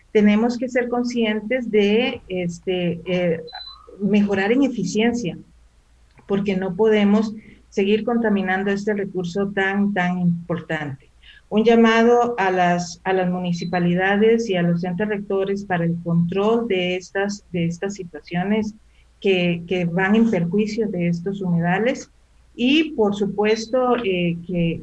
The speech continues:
que debemos continuar, eh, nosotros como, nosotros como institución con la investigación en estas, en estas, ah, zonas. Eh, nosotros trabajamos con, con arrecifes rocosos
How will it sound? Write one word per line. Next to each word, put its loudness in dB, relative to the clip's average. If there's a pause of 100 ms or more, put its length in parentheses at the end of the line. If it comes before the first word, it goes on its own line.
(100)
que -2
debemos 2
continuar, -2 (220)
eh, 0
nosotros -4
como, -4
nosotros -2
como 2
institución -2 (340)
con 4
la 6
investigación -2 (100)
en 2
estas, -4
en -2
estas, -2
ah, -2
zonas. -2
Eh, -2
nosotros 0
trabajamos -2
con, 0
con -6 (180)
arrecifes -4
rocosos -4